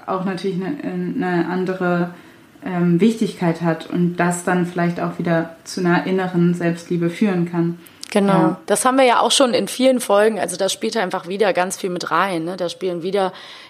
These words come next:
Speaker 2: Ideale und Rollenbilder eine ganz große Rolle,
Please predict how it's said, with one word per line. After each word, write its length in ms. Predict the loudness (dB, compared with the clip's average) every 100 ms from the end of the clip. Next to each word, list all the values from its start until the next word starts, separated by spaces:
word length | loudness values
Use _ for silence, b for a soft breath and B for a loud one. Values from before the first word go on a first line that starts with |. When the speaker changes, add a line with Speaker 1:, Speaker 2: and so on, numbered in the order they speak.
| -10
Speaker 2:
Ideale 920 | -8 0 4 4 4 4 4 2 0 B B _
und 340 | -6 -4 -2
Rollenbilder 680 | 2 4 2 4 2 4 0
eine 180 | 0 -2
ganz 260 | -2 -4 -6
große 300 | -8 -6 -4
Rolle, 540 | 0 2 4 2